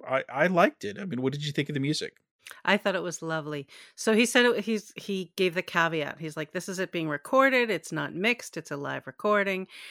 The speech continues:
Speaker 2: And then they had to crop the video 'cause otherwise you'd see stuff that they were looking at while they were recording it.
Speaker 1: It is so
Speaker 2: But
Speaker 1: obvious what the scene is, by the way. I can tell you what it is. I know what the scene is without even,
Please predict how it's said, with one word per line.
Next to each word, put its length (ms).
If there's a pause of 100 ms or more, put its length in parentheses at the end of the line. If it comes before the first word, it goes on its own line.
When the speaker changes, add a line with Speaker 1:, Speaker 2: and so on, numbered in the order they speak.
(200)
Speaker 2:
And 100
then 100
they 100
had 120
to 80
crop 380
the 80
video 440
'cause 200
otherwise 400
you'd 160
see 560
stuff 340
that 160
they 160
were 160
looking 380
at 240
while 180
they 140
were 180
recording 480
it. 160 (180)
Speaker 1:
It 140
is 160
so 280
Speaker 2:
But 60
Speaker 1:
obvious 460
what 180
the 60
scene 360
is, 180
by 180
the 140
way. 120
I 120
can 160
tell 240
you 160
what 120
it 120
is. 140 (440)
I 140
know 240
what 140
the 60
scene 300
is 260
without 360
even, 180